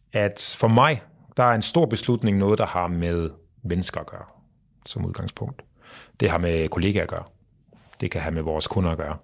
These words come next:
Øh, det kan med vores aktionærer at gøre. Øhm, i den rækkefølge, vil jeg faktisk sige. Øhm, men det er det, der betyder noget, for mig, når jeg siger stor beslutning, når der er direkte impact på folk.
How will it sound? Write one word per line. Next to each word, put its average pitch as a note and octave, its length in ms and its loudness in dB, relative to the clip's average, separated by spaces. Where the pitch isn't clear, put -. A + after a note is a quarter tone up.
Øh, E2+ 200 -10
det F2+ 80 -8
kan F#2+ 100 -6
med F#2 60 -4
vores G2 240 2
aktionærer G2+ 440 0
at D#2 80 -10
gøre. D#2 200 -4
Øhm, D#2+ 380 -2
i - 60 4
den G2 200 2
rækkefølge, F2 420 -4
vil - 260 -14
jeg B2 40 -10
faktisk - 240 -14
sige. - 140 -14
Øhm, E2 680 -2
men G2 160 -2
det G2 40 -2
er G2 40 -2
det, A2+ 160 2
der G#2 60 2
betyder - 320 -4
noget, D2+ 240 -8
for - 120 -8
mig, F2 200 0
når F2 120 0
jeg D#2+ 140 -4
siger - 160 -8
stor G2+ 200 -6
beslutning, F2 440 -10
når G#2 120 0
der F2+ 60 0
er E2 40 0
direkte E2+ 380 -4
impact E2 480 -6
på G#2 80 -8
folk. A#2 320 -6